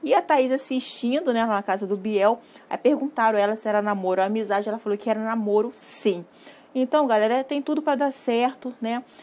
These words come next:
Se eu conseguir alguns trechos aí da entrevista, eu vou colocar aqui no vídeo, tá bom? Mas eu não vou garantir por causa de direitos autorais, tá bom?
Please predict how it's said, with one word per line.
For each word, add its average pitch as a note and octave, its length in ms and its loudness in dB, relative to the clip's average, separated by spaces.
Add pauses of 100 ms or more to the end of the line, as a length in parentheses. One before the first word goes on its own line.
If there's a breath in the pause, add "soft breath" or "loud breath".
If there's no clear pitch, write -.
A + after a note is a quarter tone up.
(120)
Se B3+ 100 -4
eu B3 40 0
conseguir B3 340 -4
alguns A3+ 360 -2
trechos G#3+ 440 -2
aí G3+ 100 2
da G#3 100 -2
entrevista, G#3 480 -2
eu F#3+ 40 -8
vou G3 100 -10
colocar G3+ 340 -2
aqui A#3+ 200 -2
no A3 120 0
vídeo, A3 380 -6
tá G3+ 140 -4
bom? A#3 180 0 (320 loud breath)
Mas C4+ 160 2
eu C#4+ 80 2
não C#4 80 2
vou C#4 160 2
garantir C4 540 -2
por C#4 180 -6
causa C#4 340 -2
de A#3+ 100 -8
direitos C4 380 -4
autorais, B3+ 600 -4
tá E3 100 -14
bom? A3+ 240 -2